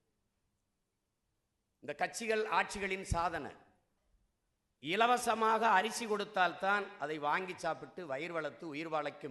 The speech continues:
முடியும் என்கிற ஏழ்மை வறுமை நிலையில் இந்த நாட்டு மக்களை வைத்ததுதான் இவர்கள் சாதனை. தெருவுக்கு இரண்டு படிப்பகங்கள் இருக்க வேண்டிய இடங்களெல்லாம் தெருவுக்கு இரண்டு குடிப்பகங்களை திறந்து, குடித்து குடித்து இரண்டு லட்சம் பேர் செத்துருக்கான். இரண்டு லட்சம் பொம்பளையை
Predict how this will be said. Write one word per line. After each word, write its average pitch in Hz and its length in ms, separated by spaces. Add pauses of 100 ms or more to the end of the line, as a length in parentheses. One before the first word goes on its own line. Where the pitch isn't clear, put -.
முடியும் 196 380 (160)
என்கிற 131 260 (800)
ஏழ்மை 190 400
வறுமை 165 340
நிலையில் 156 380
இந்த 123 160 (100)
நாட்டு 147 320
மக்களை 127 320
வைத்ததுதான் 131 540 (380)
இவர்கள் 120 340
சாதனை. 120 340 (460)
தெருவுக்கு 254 500
இரண்டு 240 320
படிப்பகங்கள் 254 720
இருக்க 226 260
வேண்டிய 220 280
இடங்களெல்லாம் 220 560
தெருவுக்கு 202 360
இரண்டு 185 240
குடிப்பகங்களை 175 560 (100)
திறந்து, 135 320 (800)
குடித்து 285 340 (100)
குடித்து 269 300 (160)
இரண்டு 320 320
லட்சம் 269 280
பேர் 262 160
செத்துருக்கான். 190 440 (140)
இரண்டு 175 240
லட்சம் 160 280
பொம்பளையை 170 380